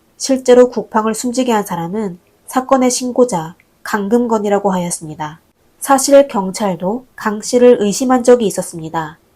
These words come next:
강금건이 사건을 신고할 때 그는 왕원민이 팔월 사 일 저녁에 본인의 집으로 가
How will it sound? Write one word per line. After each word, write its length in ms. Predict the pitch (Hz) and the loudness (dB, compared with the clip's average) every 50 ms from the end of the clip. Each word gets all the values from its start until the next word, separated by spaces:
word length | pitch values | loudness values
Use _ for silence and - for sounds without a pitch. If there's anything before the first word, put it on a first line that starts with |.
| _ _ | _ _
강금건이 720 | - - 220 202 214 220 269 269 262 254 254 247 240 247 | -8 -6 -6 -4 0 0 0 0 2 2 2 2 2 0
사건을 420 | 247 - 277 277 - 277 269 277 277 | -2 -2 -4 -2 0 2 4 4 2
신고할 460 | 269 - 277 269 262 269 214 175 160 | 0 0 -4 0 2 2 2 2 0
때 400 | 160 - - 226 214 185 175 - _ _ _ _ | -4 -4 -4 -4 -4 -4 -8 -10 _ _ _ _
그는 280 | - - 214 202 220 220 208 | -8 -6 -4 -2 -2 -2 0
왕원민이 840 | 190 180 175 180 208 226 226 220 202 185 160 160 175 202 233 - _ _ _ | 0 0 0 0 -2 -2 -2 -4 -6 -8 -8 -8 -8 -8 -8 -10 _ _ _
팔월 300 | - - 277 277 285 294 | -2 2 6 6 8 6
사 180 | 277 - - 196 | 6 4 0 -2
일 140 | 202 202 202 | 0 -2 -2
저녁에 600 | - - 185 185 185 185 185 175 156 151 156 - _ _ _ _ | -4 -6 -6 -4 -6 -6 -6 -8 -10 -12 -12 -16 _ _ _ _
본인의 400 | - - 220 208 226 220 240 240 | -6 -4 -4 -2 2 2 2 2
집으로 380 | 233 - 214 180 185 180 180 214 | 2 -2 -4 -2 -2 0 0 0
가 320 | - 226 220 202 180 180 | 2 0 0 0 -2 -6